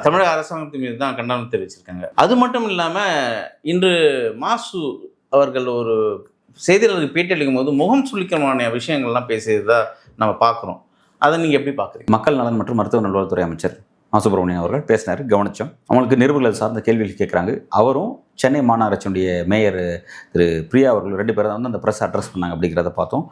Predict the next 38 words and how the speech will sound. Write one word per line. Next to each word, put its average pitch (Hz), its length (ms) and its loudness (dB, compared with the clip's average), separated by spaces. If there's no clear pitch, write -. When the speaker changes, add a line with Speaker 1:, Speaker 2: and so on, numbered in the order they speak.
Speaker 2:
பல 127 200 4
கேள்விகள் 127 340 2
அவங்க 113 180 0
விளக்கம் 95 340 -2
கொடுத்தாங்க. 82 280 -6
ஆனா 185 160 4
அவங்க 160 200 0
கொடுத்த 180 240 2
விளக்கத்தை 143 340 0
வந்து 123 180 -2
நம்ம 104 200 -4
என்ன 120 160 -2
கவனிக்கணும் 104 380 -2
அப்படின்னா, 92 360 -4
இப்ப 120 200 2
இது 135 220 4
போன்ற 156 240 0
ஒரு 143 180 0
பதினஞ்சு 135 280 -2
லட்சங்கிறது 143 460 -2
நாங்க 120 160 2
அன்எக்ஸ்பெக்டட்னு 143 460 0
சொல்லி 120 240 0
ஒரு 101 40 4
விஷயம் 92 320 -4
குறிப்பிடுறாங்க 90 460 -2
ஒண்ணு. 87 160 -4
ரெண்டாவது, 165 420 4
பதினஞ்சு 156 200 2
லட்சம் 127 280 2
மக்கள் 123 240 2
கூடுறாங்கன்னா 131 460 2
பதினஞ்சு 135 120 2
லட்சம் 120 260 -4
காவலர்கள் 151 360 2
நாங்க 110 180 -2
போட 123 220 0
முடியுமா 101 500 -6